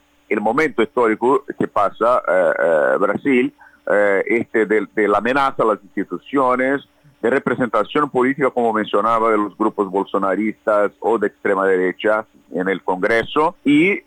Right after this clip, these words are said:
la necesidad de Lula de negociar. El comentario era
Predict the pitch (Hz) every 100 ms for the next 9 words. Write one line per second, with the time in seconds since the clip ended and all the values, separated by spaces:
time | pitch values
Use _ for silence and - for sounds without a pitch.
0 | - 120 123 120 131 - 123 123 139 143
1 | 131 127 139 127 131 139 170 - - 135
2 | 120 - 104 117 135 131 120 - - 90
3 | 64 - _ - 127 - 127 107 92 -
4 | 147 123 110 117 131 - - 113 104 101